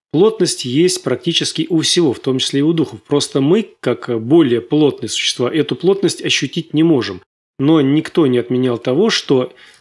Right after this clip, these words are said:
они себя могут ощущать так же плотно, например, в таких же телах, как и мы. А вот, э, наши тела для них будут настолько плотны, что они даже не смогут,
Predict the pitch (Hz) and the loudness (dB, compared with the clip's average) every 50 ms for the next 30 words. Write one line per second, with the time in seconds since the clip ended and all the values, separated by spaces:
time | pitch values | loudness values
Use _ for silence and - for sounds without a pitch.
0 | _ - - 147 147 175 233 233 - - 156 139 135 123 123 120 110 - 139 120 | _ -4 0 2 2 4 4 2 2 0 0 0 0 0 0 -2 -2 -4 -6 -4
1 | - 143 - - 127 120 - - 156 135 117 113 123 - - 165 208 233 226 - | -2 -2 0 0 0 -2 0 -2 -2 -2 0 -4 -4 -2 0 2 2 2 0 0
2 | 185 170 143 127 - 123 123 123 123 113 - - 143 - - 147 123 123 123 - | 0 0 0 -2 -2 -4 -2 -2 -2 -4 -2 -4 -4 -2 0 0 0 0 0 0
3 | 139 151 190 190 190 - 160 160 160 - - 180 175 170 156 131 107 95 90 _ | 0 0 0 0 0 0 -2 -2 -2 -4 -2 0 2 2 2 0 0 -2 -8 _
4 | _ _ _ _ _ _ _ _ _ - 135 131 127 127 127 127 127 135 135 131 | _ _ _ _ _ _ _ _ _ -4 -2 0 0 2 2 2 2 2 2 0
5 | 131 - 139 131 127 123 123 120 113 120 151 208 220 - - 160 - - 135 131 | 0 -2 0 0 2 2 2 2 2 2 2 2 2 0 0 -2 -2 -2 -2 0
6 | 120 110 123 127 143 127 123 131 131 127 127 - 135 123 - - 220 233 220 - | 0 0 0 2 0 0 0 0 0 0 0 -2 -4 -2 0 0 0 0 0 0
7 | 143 - - 143 143 143 - 127 120 - - - 120 120 131 131 127 147 143 131 | -2 0 2 0 0 0 0 -2 -4 -4 -4 -4 -2 -2 -2 0 0 0 0 2
8 | 120 127 127 123 120 117 127 120 - - 151 156 139 131 127 131 - - | 2 2 0 0 0 -2 -4 -4 -2 0 0 2 2 0 -2 -2 -8 -20